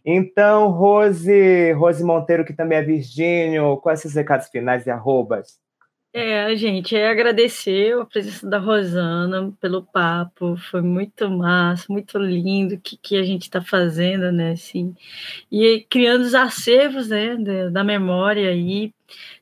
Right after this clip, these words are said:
Speaker 2: Também fico muito emocionada pela trajetória dela, também fui aluna cotista, sou cotista até hoje,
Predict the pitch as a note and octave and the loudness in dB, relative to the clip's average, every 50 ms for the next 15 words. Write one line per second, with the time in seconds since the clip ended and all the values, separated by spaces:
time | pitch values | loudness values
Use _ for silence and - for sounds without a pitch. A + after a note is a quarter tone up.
0 | _ _ - G#3+ G#3+ G3+ G3 F#3 G3 G3+ G#3+ A3 A3 G#3+ - G#3+ G3+ - G#3 F#3+ | _ _ 0 2 2 2 2 0 0 0 0 -2 -2 -4 -6 -8 -6 -6 -8 -6
1 | G3+ G3+ G3+ G3+ G#3 A3 A3 A3 - A#3+ A3 G3+ G3 G3+ G3+ G#3 - G3+ G3 G3 | -6 -6 -4 -4 -2 -2 -2 -2 -2 -2 -2 0 0 0 -2 -2 -2 0 0 0
2 | F#3+ G3+ G3 G3+ F#3+ G3 G3 F#3+ F#3+ - G3 F#3+ F#3 F#3 F#3 E3 D#3+ E3+ D#3+ E3 | 0 0 0 0 0 -2 -4 -4 -4 -4 -2 0 0 0 -2 -2 -2 -2 0 0
3 | F3+ G3 G3 G3 F#3 F#3 - F#3+ F3+ F3+ F#3 G3 G3 - - G3 F#3+ F#3+ F#3 F3+ | 0 0 0 -2 -4 -4 -4 -4 -2 -2 -4 -4 -6 -6 -4 -2 -2 0 0 0
4 | F3 F3 F3 F3 F3 F3+ F3+ F3+ F3+ F3 - F3+ F3 - - F#3 G3 G3 - F#3+ | 0 0 -2 -2 -2 -2 -2 -2 -4 -4 -6 -8 -10 -6 -6 -4 -4 -4 -6 -10
5 | F3 - - G#3+ G#3+ A3 - G3+ F3+ F3 - F#3+ F#3+ F#3 - - F#3 F3 - - | -8 -4 -2 -2 -2 -2 -4 -4 -4 -6 -8 -8 -8 -8 -8 -10 -12 -10 -6 -4
6 | F3+ E3+ E3+ E3+ F3 F#3 F#3+ F#3 F3+ F3+ F3 | -2 -2 0 0 0 0 -2 -2 -4 -6 -8